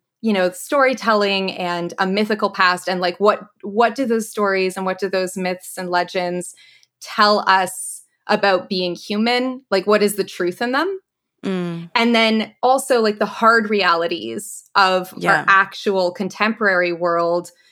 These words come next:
Speaker 1: what's on the news, et cetera. And what history is almost like a way of bridging those two things or creating an intersection between them.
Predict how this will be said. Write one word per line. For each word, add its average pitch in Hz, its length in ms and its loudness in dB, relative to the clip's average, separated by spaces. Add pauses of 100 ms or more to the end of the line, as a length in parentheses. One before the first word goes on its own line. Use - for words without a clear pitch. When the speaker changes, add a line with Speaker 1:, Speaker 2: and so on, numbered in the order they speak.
Speaker 1:
what's 208 240 0
on 196 160 0
the 180 80 -2
news, 185 300 -2
et - 120 -6
cetera. 180 340 2
And 214 200 0
what 208 260 0 (160)
history 269 580 -2
is 190 120 0
almost 196 340 -2
like 190 120 -4
a 185 80 0
way 180 180 2
of 180 220 -2
bridging 180 320 -4
those 165 200 -4
two 175 160 -12
things 170 360 -6
or 170 80 -4
creating 170 360 -6
an 165 80 -8
intersection 170 720 -10
between - 380 -14
them. - 280 -14